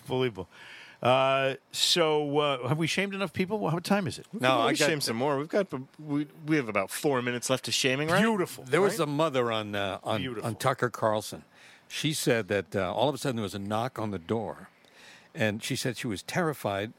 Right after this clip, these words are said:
Speaker 3: I'll be honest with you, when my daughter woke me up telling me there were three armed F B I officers at my door,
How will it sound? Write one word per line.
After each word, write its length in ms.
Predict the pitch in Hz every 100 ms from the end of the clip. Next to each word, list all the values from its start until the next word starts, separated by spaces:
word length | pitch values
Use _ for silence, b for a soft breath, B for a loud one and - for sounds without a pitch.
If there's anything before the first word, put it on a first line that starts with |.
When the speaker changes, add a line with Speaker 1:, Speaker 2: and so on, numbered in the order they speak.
| -
Speaker 3:
I'll 80 | -
be 160 | 117 127
honest 240 | 151 -
with 160 | 117 113
you, 80 | 123
when 140 | 123
my 120 | 113
daughter 320 | 107 127 160
woke 280 | 151 139 -
me 120 | 123
up 100 | 120 -
telling 260 | 156 139
me 140 | 131 107
there 160 | 107
were 100 | 95
three 480 | - - 123 165 190
armed 320 | 143 147 143
F 200 | 127 139
B 160 | - 123
I 180 | 127 123
officers 540 | 110 - 117 117 98
at 160 | 127 147
my 160 | 131 123
door, 460 | 147 156 107 101